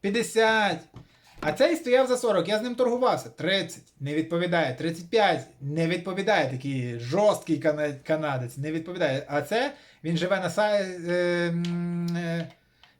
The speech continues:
Signal Hill. Дуже дорога дільниця, де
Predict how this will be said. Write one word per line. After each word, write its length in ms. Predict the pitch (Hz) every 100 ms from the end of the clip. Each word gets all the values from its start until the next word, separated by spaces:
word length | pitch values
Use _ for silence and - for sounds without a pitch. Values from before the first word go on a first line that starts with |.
| _ _ _
Signal 360 | - 226 220 226
Hill. 260 | 208 202 - - _ _ 135
Дуже 560 | 135 233 214 214 208
дорога 460 | 175 190 190 196 196
дільниця, 600 | 175 175 208 277 285 233
де 420 | 202 190 185 175